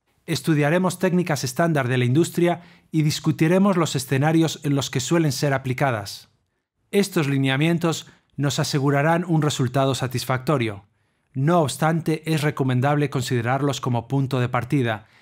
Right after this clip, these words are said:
desde el cual se experimenta con el fin de alcanzar resultados propios. La calidad de la señal de audio es tan fuerte como el eslabón más débil de la cadena de componentes que recorre.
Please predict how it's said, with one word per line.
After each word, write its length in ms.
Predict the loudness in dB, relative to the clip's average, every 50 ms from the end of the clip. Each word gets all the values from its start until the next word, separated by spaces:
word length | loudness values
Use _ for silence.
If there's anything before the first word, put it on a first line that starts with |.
| _ _ -6
desde 300 | -2 0 0 2 2 0
el 120 | 0 0
cual 320 | 0 2 2 4 2 2
se 140 | 0 -2 -4
experimenta 960 | -4 -4 -2 -2 0 2 2 2 4 2 2 2 2 2 2 2 0 -2 -10 -18 -8
con 180 | -2 0 2 2
el 100 | 2 0
fin 260 | 0 0 0 0 2
de 80 | 2 0
alcanzar 500 | 0 0 -2 -4 -4 -2 -2 -2 -2 0
resultados 640 | -2 -4 -4 -6 -6 -2 -2 -2 0 0 -2 -6 -4
propios. 720 | -2 0 -2 0 -2 -6 -8 -8 -10 -12 -14 -16 _ _ _ _ _ _ _ _ _ _ _ _ _ _ _ _ _ _ _ _ _ _ _ _ _ _ _ -4
La 220 | 0 0 2 2
calidad 360 | 2 2 4 4 4 4 4 4
de 100 | 2 2
la 80 | 0
señal 360 | 0 0 2 2 4 4 2
de 120 | 2 2 2
audio 340 | 2 4 4 4 2 2 0 _ _ _ _ _ -4
es 160 | -4 -4 0
tan 180 | 0 0 0
fuerte 400 | 0 0 0 0 0 2 0 -2
como 220 | 0 2 2 2 2
el 60 | 2
eslabón 380 | 2 2 2 2 2 2 2 2
más 180 | 2 0 2 2
débil 260 | 2 2 2 2 2
de 100 | 2 0
la 120 | 0 0
cadena 340 | 0 -2 -2 0 0 0 0
de 100 | -2 -2
componentes 600 | -2 -4 -2 -2 -2 0 0 0 0 -2 -4 -6
que 120 | -2 -4 -2
recorre. 580 | -2 -2 0 0 0 2 0 -2 -4 -8 -14